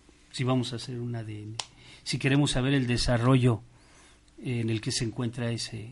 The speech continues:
ese, ese cabello, que también es importante en el estudio de patología, y <clears throat> entre otras características. Pero aquí debemos valorar, porque hay ocasiones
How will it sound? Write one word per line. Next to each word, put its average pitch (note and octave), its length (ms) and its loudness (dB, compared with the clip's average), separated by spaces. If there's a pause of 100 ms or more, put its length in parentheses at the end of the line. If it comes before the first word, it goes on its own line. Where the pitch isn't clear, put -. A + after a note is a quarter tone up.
ese, A#2 460 -12
ese A2+ 200 -10
cabello, A2 460 -10 (180)
que - 80 -20
también A#2+ 260 -12
es - 140 -12
importante A#2 600 -12
en A2 80 -4
el G#2+ 80 -2
estudio A2 340 -8
de G#2+ 60 -8
patología, A#2 760 -12 (880)
y F3 400 4 (100)
<clears throat> - 100 -20
entre D#3 540 10
otras D3 240 2
características. B2 800 -2 (560)
Pero F#3 440 6 (180)
aquí D3 320 0
debemos D#3+ 600 2
valorar, B2 680 -4 (840)
porque A#2+ 600 -4 (420)
hay D3+ 160 -2
ocasiones C#3+ 800 -2